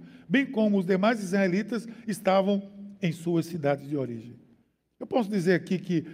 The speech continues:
o ministério de louvor, o ministério de can-, de, de música, de mídia, de som, de, os introdutores do templo, o acolher, o apoio de sala, os pastores, a equipe,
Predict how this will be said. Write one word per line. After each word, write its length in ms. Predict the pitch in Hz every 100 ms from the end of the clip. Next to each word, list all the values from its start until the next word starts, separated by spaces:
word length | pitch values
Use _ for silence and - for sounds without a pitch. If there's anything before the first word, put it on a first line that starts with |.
| -
o 100 | 233
ministério 400 | 220 220 254 262
de 120 | 220
louvor, 460 | 208 147 143 165 165 - -
o 40 |
ministério 480 | 247 247 190 233 233
de 120 | 180
can-, 260 | - 185 190
de, 160 | 160 170
de 280 | 151 156 147
música, 520 | 180 220 170 - 175 - -
de 140 | 170
mídia, 640 | 190 175 185 220 190 190 170 - 170
de 140 | 233
som, 760 | 233 - 214 196 175 - - -
de, 200 | 180 240
os 260 | 220 214 185
introdutores 640 | 214 226 185 - 220 208
do 100 | 180
templo, 340 | 170 233 208 180
o 120 | 220
acolher, 840 | 214 208 165 180 202 175 - -
o 240 | 202 233 202
apoio 380 | 185 - 254
de 140 | 202 190
sala, 560 | - - 208 190 165 - -
os 160 | 285 -
pastores, 680 | - 185 - 226 214 190
a 140 | 190 254
equipe, 680 | - - 269 269 - -